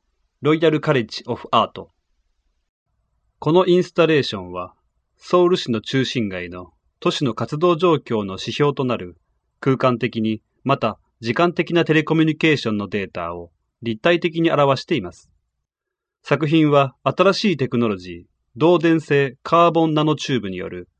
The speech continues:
透明エルイーディーディスプレイシートを使用しています。私たちは目に見えず、実体のない電子的な環境に囲まれて生活しています。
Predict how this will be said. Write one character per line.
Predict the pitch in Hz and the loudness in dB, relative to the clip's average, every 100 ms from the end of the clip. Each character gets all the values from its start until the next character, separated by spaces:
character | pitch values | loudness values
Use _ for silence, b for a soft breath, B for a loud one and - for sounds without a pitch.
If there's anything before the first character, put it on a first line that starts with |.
| _ | _
透 | - 170 160 | 0 2 2
明 | 156 156 | 2 0
エ | 143 | 0
ル | 139 143 | 0 -2
イ | 131 127 | -4 -2
ー | |
デ | 120 | -2
ィ | |
ー | 117 | -2
デ | 117 | -4
ィ | |
ス | - | -8
プ | - | -4
レ | 113 | -2
イ | 107 | -2
シ | - 101 | -4 -10
ー | |
ト | 107 | -6
を | 147 170 | -6 -6
使 | - - | -12 -8
用 | 98 | -8
し | 90 | -10
て | - | -14
い | 87 | -14
ま | 90 | -16
す。 | - _ _ _ _ _ _ _ _ _ _ _ _ _ _ _ _ - | -20 _ _ _ _ _ _ _ _ _ _ _ _ _ _ _ _ -8
私 | 135 180 - | -2 0 0
た | 123 | -4
ち | - | -4
は | 98 92 _ _ _ - | -8 -8 _ _ _ -2
目 | 180 | 0
に | 151 | 2
見 | 107 | 0
え | 104 | -4
ず、 | 85 - _ _ _ _ | -10 -20 _ _ _ _
実 | 110 113 - | -10 -8 0
体 | 147 | 2
の | 143 139 | 2 0
な | 120 | -2
い | 104 _ _ - | -4 _ _ -2
電 | 147 180 | 2 2
子 | |
的 | - 180 | 0 -2
な | 180 | 0
環 | 160 151 139 | 0 0 0
境 | 147 | 0
に | 135 | 0
囲 | 131 113 | -2 -2
ま | 123 | -2
れ | 113 | -2
て | 117 | -6
生 | 117 110 | -6 -6
活 | 110 | -8
し | - | -12
て | - | -12
い | 98 | -10
ま | 98 | -12
す。 | - _ | -18 _